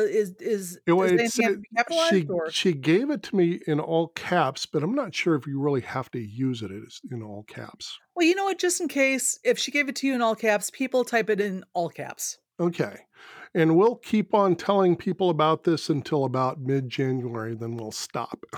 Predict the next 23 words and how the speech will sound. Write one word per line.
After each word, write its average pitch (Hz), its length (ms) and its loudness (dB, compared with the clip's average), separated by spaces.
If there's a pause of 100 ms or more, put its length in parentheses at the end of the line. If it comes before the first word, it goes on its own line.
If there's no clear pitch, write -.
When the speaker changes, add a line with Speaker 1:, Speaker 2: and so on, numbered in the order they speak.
Speaker 2:
<laughs> - 520 -4
And 151 160 6
if 139 160 -2
you're 156 160 4
listening 185 400 4
to 165 100 0
this 151 260 0
way 165 400 2
after 151 520 2
January 160 580 2
thirty-first, 165 600 -4
twenty 160 240 -2
twenty-one, 170 480 -2 (380)
Speaker 1:
First 240 200 0
off, 220 140 0
thank 262 240 -2
you. 254 180 -2 (760)
Speaker 2:
Well, 175 180 4
thank 185 340 2
you. 202 280 2
And 175 320 4
also, 165 960 4
um, 185 560 0